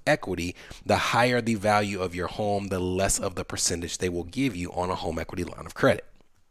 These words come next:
And when it comes to the structure of your home equity line of credit, when it comes to repayment, when it comes to taxes and other different types of debt,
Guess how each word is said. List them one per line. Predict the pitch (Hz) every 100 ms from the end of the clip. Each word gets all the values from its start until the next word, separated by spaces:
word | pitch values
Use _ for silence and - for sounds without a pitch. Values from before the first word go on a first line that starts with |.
| _ -
And | 151
when | 165
it | 151
comes | 196 214
to | 190
the | 143
structure | - - 143 - 120
of | 110
your | 107 101
home | 113
equity | 110 110 107
line | 104 101
of | 92
credit, | - 101 92
when | 98
it | 98
comes | - 107 101
to | - 80
repayment, | 82 - 139 135 127 -
when | 98
it | 95
comes | 113 104 -
to | 90
taxes | - 127 123 - 117 104 90
and | -
other | 107 107
different | 104 - 95
types | - 107 95 -
of | 90 85
debt, | 160 156 104